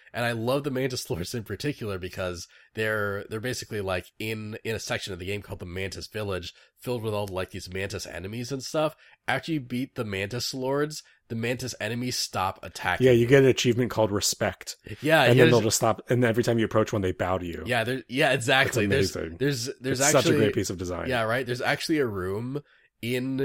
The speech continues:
Speaker 1: in the Mantis Village where you, like, walk in, and there's a door that a Mantis just, like, locks before you can get to it. They just, like,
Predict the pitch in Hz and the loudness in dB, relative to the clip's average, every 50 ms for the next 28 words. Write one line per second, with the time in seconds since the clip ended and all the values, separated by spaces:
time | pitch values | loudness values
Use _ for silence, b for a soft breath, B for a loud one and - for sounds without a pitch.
0 | 135 - - 117 135 131 127 98 92 95 98 - - - - 139 131 143 147 151 | -2 -2 -4 -4 -4 -4 -2 -2 -4 -4 -4 -4 -6 -6 -6 -4 -4 -2 -2 -2
1 | 131 - 123 104 113 113 107 107 101 101 101 - - 107 104 104 104 110 - - | -4 -6 -8 -4 -4 -4 -4 -2 -2 -4 -4 -4 -4 -4 -2 -2 -2 -2 -2 -4
2 | 104 101 104 110 117 123 135 - b b b b b - 104 107 107 104 98 113 | -4 -4 -2 -4 -4 -6 -6 -8 b b b b b -4 -2 -2 -2 0 -2 -2
3 | 120 117 113 113 92 92 113 104 110 113 123 123 127 131 - - 98 117 104 104 | -2 -2 -4 -6 -4 -2 0 2 2 2 2 0 0 -2 -4 -6 -2 -2 -2 -2
4 | 101 - - 98 98 98 104 101 104 101 - - - - - 107 - - 113 101 | -2 -4 -6 -4 -2 0 0 0 0 -2 -4 -8 -8 -6 -6 -6 -4 -2 -2 -2
5 | - - - 92 90 95 98 98 98 98 107 - - - - - - - - - | -4 -4 -10 -10 -10 -8 -4 -2 0 0 0 -2 -2 -4 -6 -6 -8 -12 -8 -4
6 | 113 107 107 92 104 95 85 90 90 95 - - 123 123 127 107 110 101 90 104 | -4 -4 -4 -6 -8 -8 -6 -6 -6 -4 -4 -4 -4 -2 -2 -2 -4 -4 -4 -4
7 | - - 104 98 - | -4 -2 -4 -4 -4